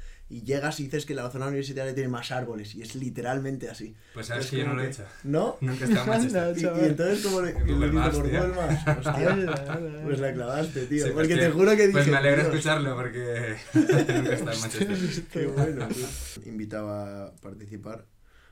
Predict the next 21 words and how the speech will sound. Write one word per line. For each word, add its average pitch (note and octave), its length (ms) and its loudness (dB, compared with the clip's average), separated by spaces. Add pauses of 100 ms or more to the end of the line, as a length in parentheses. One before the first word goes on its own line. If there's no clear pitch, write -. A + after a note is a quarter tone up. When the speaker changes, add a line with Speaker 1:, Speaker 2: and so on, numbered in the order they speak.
(100)
Speaker 1:
Tú, C3+ 160 -8
y B2 240 -8
como A2+ 240 -12
lo G2+ 80 -10
ganemos G#2+ 340 -12
a E3 60 -6
la G#3+ 60 -10
final, C#3 280 -8
tú E3 80 -12
sabes A#2+ 220 -10
que E3+ 80 -16
tenemos D#3+ 260 -8
que, - 380 -10
eh, G#2+ 400 -8
montarnos G#2 540 -10
un, G2+ 360 -14 (120)
un A#2+ 220 -10
speech B2+ 420 -10
por B2+ 200 -12
si A2 80 -14
acaso, B2 380 -10